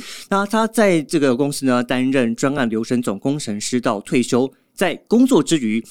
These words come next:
他研究我们空军的历史跟飞行员的故事，并且把它集结成册。所以我们想先请老师跟大家分享哦，就为什么你会对飞行员的故事这么有兴趣，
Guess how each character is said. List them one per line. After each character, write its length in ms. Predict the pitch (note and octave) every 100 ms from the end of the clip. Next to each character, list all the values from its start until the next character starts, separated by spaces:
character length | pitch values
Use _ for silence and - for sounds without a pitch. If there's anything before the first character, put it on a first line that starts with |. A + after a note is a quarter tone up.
| -
他 260 | D3 C#3+ C#3
研 200 | B2 B2
究 140 | F3+
我 100 | C3+
们 140 | G2+ G#2+
空 260 | - B2+
军 140 | B2+ C3
的 80 |
历 160 | A#2+ E3
史 160 | - -
跟 180 | A#2+
飞 160 | B2+ C#3+
行 160 | C#3 A2
员 120 | F#2+
的 80 | A2
故 200 | C#3+ G#2+
事， 240 | - B2+ - _
并 100 | C#3
且 160 | B2+ G#2+
把 160 | G2
它 160 | F#2+ A2+ A#2+
集 180 | - A2
结 160 | A2+ G2+
成 180 | - G2
册。 160 | - B2+ - - -
所 100 | G3
以 20 |
我 40 |
们 60 | F#3+
想 180 | C#3+ A2+
先 160 | D3+
请 180 | D3+ B2 A#2
老 120 | G2+
师 140 | -
跟 220 | B2+ B2+
大 120 | B2 G#2+
家 60 |
分 180 | A2 G#2+
享 120 | G#2+ F#2+
哦， 120 | C#2+ _ -
就 140 | G#3
为 100 | B3
什 140 | -
么 40 | G#2+
你 80 | G2
会 160 | C#3
对 200 | B2+ C#3+
飞 160 | C3 D3+
行 240 | - B2
员 120 | G2+
的 140 | G2 A2+
故 180 | C#3 A#2
事 240 | - A#2+
这 160 | - F#3+
么 120 | A2
有 100 | F#2
兴 180 | - A2
趣， 240 | - A#2